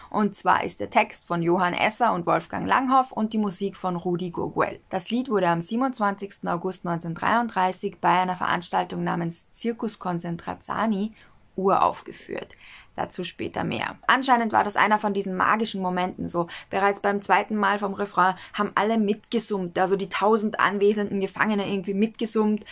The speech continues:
Ähm, von Strophe zu Strophe hat sich das dann noch gesteigert und am Schluss haben sogar die S-S-Leute mitgesungen, weil sie sich eben als Moorsoldaten auch angesprochen gefühlt haben. Zwei Tage nach der Uraufführung hat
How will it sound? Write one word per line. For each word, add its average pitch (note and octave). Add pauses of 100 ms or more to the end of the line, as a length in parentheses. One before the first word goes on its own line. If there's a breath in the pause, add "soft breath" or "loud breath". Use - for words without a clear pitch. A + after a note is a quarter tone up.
(280 loud breath)
Ähm, G3
von G#3
Strophe A3+
zu G#3+
Strophe G#3+
hat G3
sich G3+
das G3+
dann G#3
noch G#3
gesteigert A3 (160 loud breath)
und G#3
am G#3
Schluss A#3
haben A3
sogar G#3
die G#3+
S-S-Leute A3+
mitgesungen, A#3
weil G#3
sie G#3+
sich G#3+
eben G#3
als F#3+
Moorsoldaten F#3+
auch -
angesprochen G3
gefühlt E3
haben. D#3+ (200)
Zwei F#3+
Tage - (160)
nach G3
der B3
Uraufführung E3 (140)
hat E4+